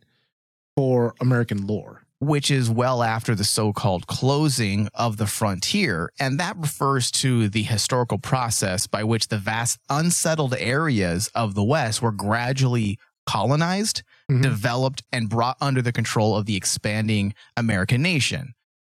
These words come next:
Speaker 2: Basically, for outlaws and the like, the party was over.
Speaker 1: Yeah, it was
Speaker 2: The
Speaker 1: the
Speaker 2: jig
Speaker 1: death
Speaker 2: was
Speaker 1: of,
Speaker 2: up.
Speaker 1: it was the death of the cowboy.
Speaker 2: Yeah.
Speaker 1: Because, like, when, during the, during the end of the frontier,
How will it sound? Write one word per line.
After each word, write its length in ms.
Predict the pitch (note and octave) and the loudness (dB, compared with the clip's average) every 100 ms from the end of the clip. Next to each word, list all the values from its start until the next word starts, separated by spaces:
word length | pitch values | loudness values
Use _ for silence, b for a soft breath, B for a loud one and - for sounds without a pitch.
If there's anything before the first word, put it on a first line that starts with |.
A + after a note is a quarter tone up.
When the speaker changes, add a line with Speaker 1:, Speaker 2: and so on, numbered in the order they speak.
| _ | _
Speaker 2:
Basically, 520 | A3+ B3 - F3 C#3+ C3 | -4 -2 -2 0 0 2
for 180 | C3+ - | 0 -2
outlaws 560 | F3 F3+ B2+ G#2 A2+ | -2 0 0 2 0
and 160 | B2 A2+ | 0 0
the 80 | A2 | 0
like, 360 | F3 C#3+ G#2 | 0 -2 -4
the 60 | A#2 | -6
party 300 | - G3 C#3 | -2 -2 0
was 160 | G2+ | 0
over. 400 | A#2 A2 - - - - | 0 -2 -4 -12 -6 -2
Speaker 1:
Yeah, 160 | A#3 | 2
it 40 | D3 | 2
was 120 | E3 | 2
Speaker 2:
The 60 | |
Speaker 1:
the 60 | D#3 | 2
Speaker 2:
jig 140 | C#3+ | 0
Speaker 1:
death 180 | F3 G3 | 0 2
Speaker 2:
was 220 | D3+ E3+ | 2 2
Speaker 1:
of, 80 | C#3+ | 2
Speaker 2:
up. 240 | G2 - - - | 0 -6 -4 0
Speaker 1:
it 60 | |
was 160 | F#3+ D#3+ | 2 2
the 80 | E3 | 2
death 280 | E3+ F3 | 2 0
of 100 | F3 | -2
the 60 | C#3+ | -2
cowboy. 580 | - A#2 A#2 A2 D2 D2 - _ | -2 -2 -2 -4 -8 -12 -20 _
Speaker 2:
Yeah. 300 | G#2+ D2+ B1 - _ _ _ _ - | -2 -2 -6 -14 _ _ _ _ 0
Speaker 1:
Because, 400 | D3 C#3 D3 C3 | 0 2 0 2
like, 300 | C#3+ B2+ - b b b _ | 2 0 -4 b b b _
when, 500 | C#3+ D#3 D3+ D#3 - _ _ - | 0 2 2 0 -6 _ _ -2
during 360 | C#3+ E3+ A3 | 0 0 0
the, 340 | G#3 F#3+ E3 D#3 C#3+ | 2 2 2 -2 0
during 300 | D3+ F#3 F#3+ | 0 2 4
the 240 | E3 D3+ - | 2 2 0
end 220 | D3 D3 | 2 2
of 100 | C3 | 2
the 100 | B2 | 0
frontier, 880 | - B2+ A2+ - C#3+ C3 A2+ G2+ | 0 -2 0 0 2 2 2 -2